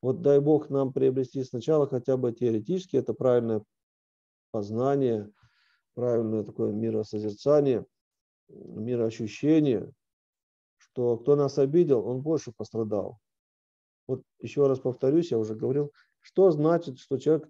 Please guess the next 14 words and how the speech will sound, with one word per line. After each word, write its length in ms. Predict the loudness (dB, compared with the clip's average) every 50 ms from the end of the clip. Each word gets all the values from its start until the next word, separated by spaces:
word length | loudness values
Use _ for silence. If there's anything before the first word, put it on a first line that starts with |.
| -10
с 120 | -8 -8 -6
гневом 540 | -4 -2 2 4 4 6 4 4 0 -4 _ _ _ _ _ _ -14
на 180 | -10 -8 -6
нас 320 | -4 -4 -4 -4 -6 -6 -6
набросился? 760 | -6 -4 0 2 2 2 0 -2 -14 -18 -18 -20 -20 -20 -20 _ _ _ _ _ _ _ _ _ _ _ _ _ _ _ _ _ _ _ _ _ _ -12
Значит, 500 | -4 -2 0 2 2 0 0 -6 -4 -2
он 320 | 0 2 2 0 0 -4 _ _ _ _ _ _ _ _ -2
принял 260 | 0 2 2 2 2
сначала 480 | 0 -4 -8 -6 -2 0 2 4 4 2
в 140 | 0 -2 -4
мысли, 500 | -2 -2 -2 -2 -4 -6 -12 -12 -12 -12 _ _ _ _ _ _ _ _ _ _ _ _ -16
э, 300 | -14 -12 -10 -10 -10 -10 -12 -14 -14
дьявольскую 680 | -12 -4 0 2 4 6 4 4 2 0 0 0 0 0
идею, 420 | 0 -2 -2 -4 -4 -6 -10 -16